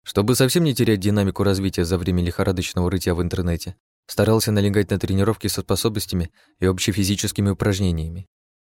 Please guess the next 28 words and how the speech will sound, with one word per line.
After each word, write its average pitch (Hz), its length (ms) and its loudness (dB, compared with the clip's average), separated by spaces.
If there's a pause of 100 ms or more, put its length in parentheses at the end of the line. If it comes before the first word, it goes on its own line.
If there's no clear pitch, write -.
Последние 135 360 2
были 127 220 4
всё 113 160 0
так 110 180 0
же 104 100 2
важны, 92 440 0 (200)
и 98 100 0
парень 98 260 4
сам 101 220 2
ощущал, 95 420 0
что - 160 -4
был 90 140 -2
далёк 95 340 0
от - 100 -4
освоения 90 460 0
всего 87 180 0
потенциала 90 640 0
поднятых 87 420 -2
физических 90 560 -4
характеристик. 90 800 -4 (680)
Ещё 90 320 2
одной 98 180 2
причиной 101 440 0
намеренного 90 560 2
замедления 90 580 0
темпа 90 340 -2
чистки - 380 -4
осколков 90 560 -2